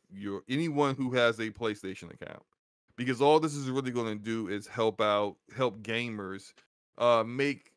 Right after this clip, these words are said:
solid purchases. Like, we've all been there where we have, uh, bought a game, and within two hours, we regretted it.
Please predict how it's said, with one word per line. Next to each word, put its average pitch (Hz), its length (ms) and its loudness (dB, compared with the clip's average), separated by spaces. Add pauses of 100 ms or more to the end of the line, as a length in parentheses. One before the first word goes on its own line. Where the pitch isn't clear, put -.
(120)
solid 123 380 0
purchases. - 680 -8
Like, 110 240 -2
we've 135 180 -6
all 131 260 2
been 127 300 -2
there 107 240 0
where 110 180 -2
we 117 200 -8
have, 113 200 0 (200)
uh, 104 280 -2
bought 120 320 0
a 175 40 -4
game, 117 480 0 (460)
and 127 160 -2
within 123 260 -2
two 131 260 2
hours, 107 420 4
we 113 120 -4
regretted 92 480 -2
it. 57 100 -20